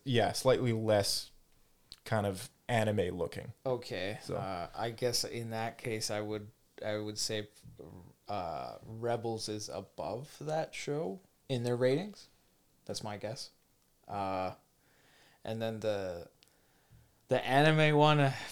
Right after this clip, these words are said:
Speaker 2: probably somewhere in the middle.
Speaker 1: Okay.
Speaker 2: And then there was a few more.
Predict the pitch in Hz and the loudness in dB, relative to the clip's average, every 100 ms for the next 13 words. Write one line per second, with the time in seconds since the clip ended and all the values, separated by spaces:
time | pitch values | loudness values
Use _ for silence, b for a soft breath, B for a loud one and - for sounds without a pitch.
0 | - 139 131 127 127 131 127 123 123 127 | 0 6 6 6 2 0 0 2 0 2
1 | 123 113 113 117 135 170 - _ _ _ | 0 0 0 2 2 2 -6 _ _ _
2 | _ _ _ _ _ - 98 120 110 110 | _ _ _ _ _ -4 -2 -2 -6 -4
3 | 110 113 113 113 110 107 110 107 104 107 | -4 -4 -6 -6 -8 -6 -4 -4 -6 -6
4 | 101 107 - 113 104 92 65 64 | -8 -12 -12 -10 -10 -10 -12 -14